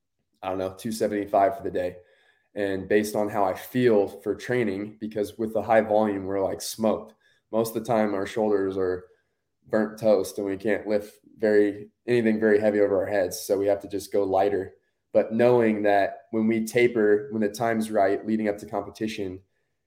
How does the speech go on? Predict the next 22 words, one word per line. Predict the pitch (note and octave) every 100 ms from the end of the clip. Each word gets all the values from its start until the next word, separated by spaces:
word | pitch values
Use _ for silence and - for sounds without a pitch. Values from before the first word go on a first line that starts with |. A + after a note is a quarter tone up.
| _ _ -
I |
mean, | G#2+
it's | G#2 G#2
a |
huge | C#3 C#3 -
trust | C#3 C#3
factor, | - G2+ G#2+ G#2+
but | G#2 G2+
you |
gotta | A#2+ A2+
trust | G#2+ A#2 A2 -
that, | F#2 -
hey, | A#2 G2
I |
put | F#2+ B2
in | A2+
the | G2+
work | G#2+ A2+ G#2 G#2+ -
and | G#2 G2+
I | G#2
am | G#2+
strong, | G2+ - A2+ A2 G2+ G2 A2